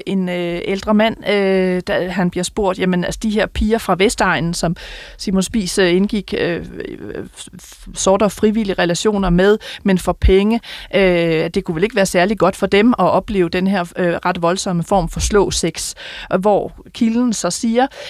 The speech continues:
jamen, altså, det var jo fra Vestegn eller Albertslund, altså, de var jo ikke vant til, til bedre. Hvad tror du ellers, de havde oplevet? De har sikkert prøvet noget, der var værre før. Så det, jeg synes er interessant ved Orwell, det er, at han på en eller anden måde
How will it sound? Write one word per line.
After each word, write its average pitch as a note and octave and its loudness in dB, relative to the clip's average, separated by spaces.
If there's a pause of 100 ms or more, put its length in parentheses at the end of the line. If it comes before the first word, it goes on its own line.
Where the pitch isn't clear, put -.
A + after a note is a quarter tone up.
(160)
jamen, F#3+ 2
altså, - -2
det G3 0
var G3 4
jo F3 4
fra E3+ -4
Vestegn E3+ -2
eller E3+ -4
Albertslund, F3 0
altså, F3 -4
de G3+ -2
var G3 4
jo E3+ 4
ikke F#3 0
vant G#3+ 0
til, G3+ -4 (300)
til G3+ -2 (300)
bedre. G3 4 (260)
Hvad F#3+ 0
tror G3+ 0
du E3+ -2
ellers, F#3+ 2
de F3 -4
havde D#3+ 0
oplevet? D#3+ -2
De F3+ -2
har E3 0
sikkert G3 -2
prøvet F3+ 0
noget, F3+ 0
der F#3 -2
var E3 -2
værre E3 -2
før. F3 0 (320)
Så - -8
det, B3 0
jeg A3+ 2
synes A3+ 0
er A3 -2
interessant G3 -2
ved - -6
Orwell, G3 2
det G3+ -2
er, F#3+ 0
at G3 -2
han F#3 -2
på F#3 -6
en A3 0
eller F3+ -4
anden F#3 2
måde F3+ 0